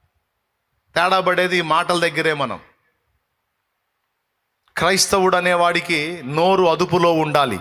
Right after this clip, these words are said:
కొన్నిసార్లు నేను నా పాపాన్ని యథార్థంగా మీ ముందు సహా ఒప్పుకోవాల్సిన ఆవశ్యకత వస్తే నంబర్ వన్లో ఒప్పుకునే పాపం ఈ నోరు జారటం.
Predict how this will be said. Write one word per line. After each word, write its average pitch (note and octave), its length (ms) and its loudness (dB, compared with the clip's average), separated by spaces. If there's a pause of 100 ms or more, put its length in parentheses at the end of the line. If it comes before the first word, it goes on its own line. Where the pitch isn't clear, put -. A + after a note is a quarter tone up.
(1700)
కొన్నిసార్లు F3+ 560 0
నేను F3 680 -2 (600)
నా D3 80 0
పాపాన్ని E3 920 -2
యథార్థంగా E3+ 560 0
మీ D#3+ 160 -2
ముందు F3+ 260 -2
సహా E3 200 -2
ఒప్పుకోవాల్సిన D#3+ 1120 -2 (1300)
ఆవశ్యకత E3+ 640 0
వస్తే E3 320 -2
నంబర్ D#3 320 -2
వన్లో E3+ 300 0
ఒప్పుకునే E3+ 480 -2
పాపం D#3 480 -2
ఈ C#3+ 120 -6
నోరు D3 320 -2
జారటం. C3+ 440 -4